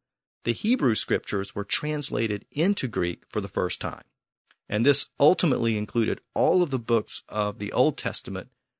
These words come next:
of the Christian Bible. And this translation is known as the Septuagint. Now, that word comes from Latin and means translation of seventy interpreters, because Hebrew legend held that there were seventy, or some say seventy-two, translators of the text into Greek.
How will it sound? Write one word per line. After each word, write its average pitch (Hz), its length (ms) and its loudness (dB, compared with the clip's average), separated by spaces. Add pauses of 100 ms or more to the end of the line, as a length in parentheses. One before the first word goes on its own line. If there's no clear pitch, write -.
(140)
of 98 220 -2
the 107 80 -6
Christian 101 380 -8
Bible. 90 360 -6 (300)
And 101 180 -4
this 113 180 2
translation 104 640 0
is 95 180 -2
known 95 320 -2
as 95 280 -2
the - 80 -8
Septuagint. - 680 0 (600)
Now, 107 80 0
that 156 240 6
word 120 340 6
comes 117 340 0
from 131 400 -2
Latin 101 420 -2 (120)
and 107 180 -2
means 107 380 0 (100)
translation 123 920 0
of 104 180 -4
seventy 107 640 0
interpreters, - 640 -6
because 123 380 2 (240)
Hebrew 135 320 2
legend 117 420 4
held 107 200 0
that 101 120 -6
there 113 120 4
were 107 100 0
seventy, 113 600 4
or 80 160 -6
some 113 260 0
say 104 180 -2
seventy-two, 107 800 0
translators 104 800 -2
of - 120 -10
the - 80 -14
text - 520 -2
into 95 340 -8
Greek. - 420 -2